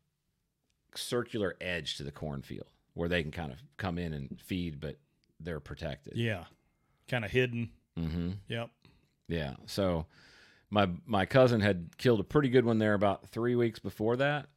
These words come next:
Speaker 1: And when I got there, um, I, I hunted a couple other areas, like, morning and afternoon. I got up the, the, the first time I went there, I got up at three in the morning, drove all the way to Southern Illinois so I could sit the afternoon.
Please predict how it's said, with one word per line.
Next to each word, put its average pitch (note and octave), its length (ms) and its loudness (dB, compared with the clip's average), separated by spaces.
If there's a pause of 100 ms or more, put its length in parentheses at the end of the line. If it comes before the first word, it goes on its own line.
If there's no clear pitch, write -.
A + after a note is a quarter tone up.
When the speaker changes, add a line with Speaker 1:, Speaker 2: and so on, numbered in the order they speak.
Speaker 1:
And F2+ 500 -2 (120)
when F#2+ 180 -2
I A2 140 2
got G2+ 300 2
there, F#2+ 560 2 (540)
um, E2+ 640 -2 (1300)
I, F2 380 2
I F2 80 -4
hunted G2+ 260 2
a - 20 -6
couple C3 260 2
other A2+ 200 6
areas, G#2+ 520 4
like, F2+ 240 -4
morning A#2+ 380 2
and A2 80 0
afternoon. G2+ 760 0 (220)
I G#2 80 0
got B2+ 160 8
up A#2 100 2
the, G#2+ 100 -4 (100)
the, F#2+ 340 -2 (480)
the G2 80 -10
first C3 240 -2
time C3 160 0
I A2 40 2
went G#2 200 0
there, F#2 160 -2
I E2+ 140 -2 (180)
got F#2+ 180 2
up F2+ 120 -4
at - 100 -12
three G2+ 380 -2
in G#2 80 0
the G2+ 60 -4
morning, D#2+ 420 -6 (340)
drove F#2+ 260 2
all G2+ 160 4
the A2 60 2
way G#2+ 120 2
to G2+ 60 2
Southern G2 340 2
Illinois F2+ 360 0
so F2+ 140 0
I E2+ 80 2
could E2+ 180 -4
sit - 180 -2
the E2 100 0
afternoon. D#2 640 -4